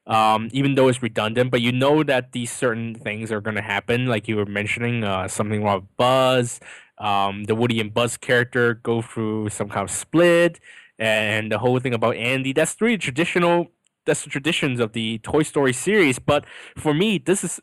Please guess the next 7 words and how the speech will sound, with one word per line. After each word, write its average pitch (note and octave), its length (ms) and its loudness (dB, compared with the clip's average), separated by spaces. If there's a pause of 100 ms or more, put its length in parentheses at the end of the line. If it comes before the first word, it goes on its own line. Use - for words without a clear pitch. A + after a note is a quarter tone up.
more E3+ 320 4
like D#3 240 2
a C3 80 0
film D3 440 0
for B2 220 -2
adults. A2 680 -2 (180)
Um, B2 540 2